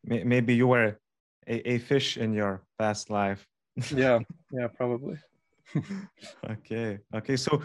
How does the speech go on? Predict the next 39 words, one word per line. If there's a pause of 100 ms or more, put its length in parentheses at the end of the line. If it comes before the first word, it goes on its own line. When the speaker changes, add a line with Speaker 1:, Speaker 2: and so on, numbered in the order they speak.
(140)
Speaker 1:
so
you
mentioned
that
at
some
point (120)
in
your
life,
you
dislocated
your, (240)
your
shoulder,
and
it
was
quite
a
difficult
experience
for
you.
And (480)
I
guess
because
we're
in,
in
this
topic
right
now, (420)
uh,
what
I'm
interested